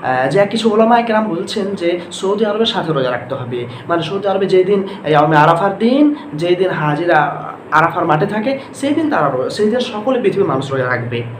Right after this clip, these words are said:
এবার গল্প হচ্ছে যে, আ, শরীয়তে এমন একটা ইস-, মানে শরীয়তের এমন একটা ইবাদত, যে ইবাদত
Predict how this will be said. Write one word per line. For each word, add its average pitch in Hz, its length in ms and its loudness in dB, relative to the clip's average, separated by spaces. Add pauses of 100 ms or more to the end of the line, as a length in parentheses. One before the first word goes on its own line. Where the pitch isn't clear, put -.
(1500)
এবার 247 340 6
গল্প 208 300 0
হচ্ছে 214 680 0 (240)
যে, 190 340 0 (200)
আ, 156 260 4
শরীয়তে 262 500 4
এমন 240 260 4
একটা 226 480 2
ইস-, - 300 -4
মানে 185 200 0
শরীয়তের 220 440 -2
এমন 190 240 2
একটা 185 300 0
ইবাদত, 170 500 2 (300)
যে 208 240 2
ইবাদত 208 580 2